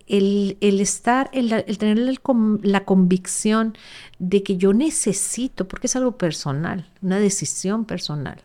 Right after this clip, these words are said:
una aceptación, y es muy difícil aceptar que yo necesito de otros,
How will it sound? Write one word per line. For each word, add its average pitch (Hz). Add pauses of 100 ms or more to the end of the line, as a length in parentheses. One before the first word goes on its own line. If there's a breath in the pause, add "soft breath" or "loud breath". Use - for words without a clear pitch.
(460 soft breath)
una 208
aceptación, -
y 170
es 175
muy 247
difícil 190
aceptar 180
que -
yo 185
necesito 156
de 131
otros, -